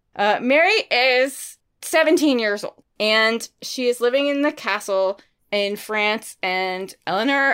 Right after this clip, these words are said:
of Aquitaine comes along. Now, Eleanor thinks she's all that, probably because she was not only the Queen of France, but also the Queen of England, you know, so she's kind of big for her britches. She doesn't like Mary, and she's like, "Mm, you're going away."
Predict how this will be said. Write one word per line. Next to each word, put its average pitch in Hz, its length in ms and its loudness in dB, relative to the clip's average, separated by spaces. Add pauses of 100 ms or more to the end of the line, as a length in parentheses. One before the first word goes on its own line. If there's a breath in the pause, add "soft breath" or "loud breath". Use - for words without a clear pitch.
of 240 460 2
Aquitaine 208 560 -4
comes 214 260 -6
along. 165 500 -6
Now, 147 420 -6 (120)
Eleanor 220 320 -2
thinks 247 220 -6
she's 220 180 -6
all 185 140 2
that, 254 280 -2
probably 240 360 0
because 262 280 -4
she 226 460 -8 (140)
was 208 100 -10
not 214 180 -2
only 180 180 -2
the 185 100 -10
Queen 208 200 -6
of 180 120 -6
France, 190 280 -4
but 196 200 -8
also 339 420 -2
the 330 100 0
Queen 320 280 0
of 277 80 0
England, 294 480 0 (160)
you 202 100 -10
know, 175 160 -4
so 208 140 -12
she's 214 180 -10
kind 240 240 -2
of 285 60 -2
big 233 180 -2
for 262 140 -6
her 294 80 -2
britches. 180 560 -6 (260)
She - 180 -6
doesn't 302 240 0
like 262 220 2
Mary, 220 380 0
and 185 340 -4
she's 185 320 -10
like, 165 300 -2 (200)
"Mm, 330 360 -4 (180)
you're 330 240 -2
going 190 300 0
away." 170 720 -2